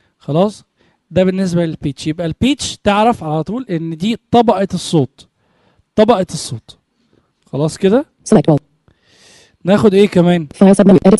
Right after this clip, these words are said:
Speaker 2: effect sensor. Resample. Playback rate. Resample.
Speaker 1: ريسامبلينج. فكرة السامبل، السامبل في الصوت. آه. السامبل ريت. آه.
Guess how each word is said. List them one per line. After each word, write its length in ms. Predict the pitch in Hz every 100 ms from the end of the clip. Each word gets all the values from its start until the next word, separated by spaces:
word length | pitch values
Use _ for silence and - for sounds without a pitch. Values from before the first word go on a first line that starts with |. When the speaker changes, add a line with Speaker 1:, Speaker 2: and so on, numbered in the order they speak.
| -
Speaker 2:
effect 280 | 185 - -
sensor. 180 | 151 135
Resample. 540 | - - 220 220 143 - -
Playback 260 | 151 147
rate. 120 | 139 - _ _ _ _ _ 220
Resample. 260 | 220 208 139 - - - - -
Speaker 1:
ريسامبلينج. 960 | 185 254 - 254 254 247 254 269 247 170 _ _ _ _ _ _ _ _
فكرة 380 | - 247 254 220
السامبل، 680 | - 233 254 233 208 156 160 _ _ _ _ _
السامبل 540 | 160 - 226 226 170 147
في 100 | 156
الصوت. 640 | - - 233 - - - _ _ _ _ 202 _ _ _ -
آه. 260 | 160 151 120 _ _ _ _ -
السامبل 640 | 147 - 262 254 196 147
ريت. 360 | 165 214 214 - - _ _ _ _ _ _ _ _ _ _ _
آه. 540 | 180 165 160 156 151